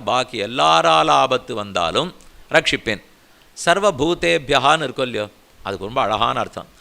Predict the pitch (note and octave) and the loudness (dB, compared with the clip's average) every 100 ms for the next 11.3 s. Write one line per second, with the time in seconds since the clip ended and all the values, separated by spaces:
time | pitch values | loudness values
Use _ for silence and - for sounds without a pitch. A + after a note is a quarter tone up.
0 | - - B2 C#3+ B2+ A#2+ A#2+ A#2+ B2 A#2 | -20 -12 -8 -4 -2 -4 -4 -6 -8 -6
1 | A#2+ B2 A#2+ A#2 A#2+ A#2+ A#2 A#2 A#2 A2+ | -8 -8 -8 -8 -8 -8 -8 -8 -8 -10
2 | A2+ - - - - D#3+ D#3 E3+ D#3 C3+ | -14 -16 -20 -20 -14 -8 -4 -2 -2 -2
3 | B2 C3 C3 C3+ A#2 C#3+ C#3+ C#3 A#2+ A2 | -2 -4 -2 -2 -2 -4 -4 -2 -4 -6
4 | A#2+ A2+ A2+ A2 - - B2 C#3+ C#3+ B2 | -6 -6 -6 -12 -14 -18 -6 0 0 2
5 | A#2+ C3 D3+ D#3 D#3 D#3 D#3+ D#3+ D#3+ D#3 | 0 0 4 4 4 2 0 -2 0 0
6 | D#3 E3+ F3+ C#3+ C#3 C#3+ C3+ - C3 C3 | -2 -8 -2 0 0 2 -2 -2 -8 -8
7 | B2 A2+ A#2+ A2+ A2+ F#2+ F2+ - - - | -8 -10 -8 -6 -4 -6 -8 -16 -20 -20
8 | - D#3 D3+ C3 - C#3 C3+ C3+ C#3+ D3 | -6 -4 -2 -2 0 4 4 2 -2 -4
9 | A2 C3+ D3+ D3+ F#2 - - - - _ | -2 -2 -2 -4 -4 -8 -20 -20 -20 _
10 | - - - C3 F3 G3+ A3+ A3+ E3 E3+ | -20 -16 -4 2 2 2 2 0 2 0
11 | D#3 C#3+ C#3+ | -2 -4 -6